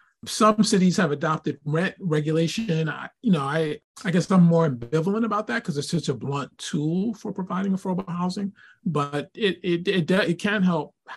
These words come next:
ho-, um, keep housing affordable for people who, who live in the neighborhood. So that, that is another strategy that,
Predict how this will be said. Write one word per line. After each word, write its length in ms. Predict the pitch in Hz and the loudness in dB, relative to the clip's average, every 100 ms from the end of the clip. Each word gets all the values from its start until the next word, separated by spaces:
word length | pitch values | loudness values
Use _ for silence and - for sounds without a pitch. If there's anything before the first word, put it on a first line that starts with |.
| - | -8
ho-, 180 | 160 - | -10 -6
um, 180 | 165 139 | -8 -8
keep 220 | - 147 | -4 -6
housing 380 | - 147 143 147 | -4 -6 -4 -6
affordable 500 | 127 - 139 135 120 | -6 -4 -2 -2 -6
for 140 | - | -12
people 680 | 110 - 135 139 139 120 117 _ _ _ _ _ _ | -12 -10 -4 -2 -2 -4 -8 _ _ _ _ _ _
who, 460 | 151 135 123 113 | 0 0 -2 0
who 100 | 147 | 0
live 240 | 131 147 143 | 4 4 4
in 160 | 135 | -2
the 80 | 123 | -4
neighborhood. 600 | 127 143 147 131 123 92 | 0 0 0 -4 -8 -12
So 100 | - | -10
that, 220 | 135 143 143 | -6 -6 -4
that 160 | 143 | -2
is 160 | 147 127 | -2 -4
another 280 | 131 135 131 | -6 -4 -6
strategy 880 | - - 127 135 117 127 120 117 110 _ _ _ 160 | -6 -8 -6 -6 -6 -4 -4 -4 -8 _ _ _ -12
that, 500 | 117 120 113 107 | -8 -8 -8 -12